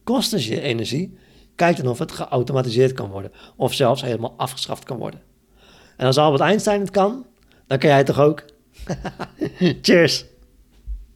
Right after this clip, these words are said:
Ja, dat was hem. Eh, inmiddels, eh, draag ik nu al, eh, nou, dat was het artikel, eh, van drie jaar terug. Inmiddels dus zes jaar verder. Ik draag nog steeds dezelfde kleding. Ik heb wel, weliswaar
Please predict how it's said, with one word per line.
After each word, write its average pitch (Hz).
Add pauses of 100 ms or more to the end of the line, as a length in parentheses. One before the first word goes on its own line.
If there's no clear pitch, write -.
(840)
Ja, 220
dat 165
was 226
hem. 202
Eh, 175
inmiddels, 185
eh, 180
draag 165
ik 170
nu 170
al, 151
eh, 135 (1900)
nou, 226
dat 196
was 202
het 226
artikel, 196
eh, 156
van 147
drie 139
jaar 147
terug. 147 (100)
Inmiddels 170
dus 151
zes 175
jaar 139
verder. 131 (400)
Ik 143
draag 151
nog 139
steeds 170
dezelfde 139
kleding. 170
Ik -
heb 143
wel, 147
weliswaar 139